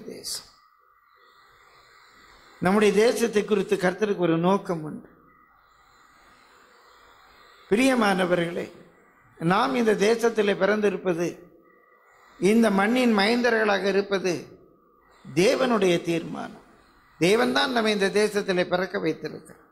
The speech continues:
இயேசு கிறிஸ்துவினுடைய பனிரெண்டு சீடர்களிலே ஒருவன். அமெரிக்காவுக்கு போகவில்லை, இங்கிலாந்துக்கு போகவில்லை, சீனாவுக்கு போகவில்லை,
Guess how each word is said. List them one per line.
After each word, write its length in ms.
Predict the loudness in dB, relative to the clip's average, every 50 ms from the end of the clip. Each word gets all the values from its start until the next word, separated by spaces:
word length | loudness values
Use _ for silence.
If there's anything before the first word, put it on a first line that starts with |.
| _ _ _ _ _ _ _ _ _ _ _ _ _ _ _ _ -20 _ _ _ _ _ _ -20 -20 -20 -20 _ _
இயேசு 380 | 0 2 4 4 4 4 2 0 0
கிறிஸ்துவினுடைய 800 | 2 2 2 2 0 0 0 0 0 0 0 0 2 2 2 2 2
பனிரெண்டு 520 | 0 0 0 2 0 0 0 0 0 0 -2
சீடர்களிலே 760 | 0 0 -2 0 2 2 2 2 2 0 0 0 0 0 -2 0 0
ஒருவன். 420 | -2 -2 -4 -4 -6 -8 -12 -14 -18 -20 -20 _ _ _ _ _ _ _ _ _ _ _ _ _ _ -20 -10 -4
அமெரிக்காவுக்கு 760 | -2 0 2 2 2 2 2 2 2 0 0 0 0 -2 -2
போகவில்லை, 520 | 0 0 2 2 2 2 0 0 0 0 0
இங்கிலாந்துக்கு 720 | 0 0 0 0 0 0 0 0 0 -2 -4 -4 -4 -4
போகவில்லை, 520 | 0 0 0 0 0 -2 -2 -2 -2 -4 -4
சீனாவுக்கு 640 | -2 -2 -2 -2 0 0 0 2 2 0 -2 -2 -2
போகவில்லை, 600 | 0 0 0 0 0 -2 -4 -4 -6 -8 -12 -14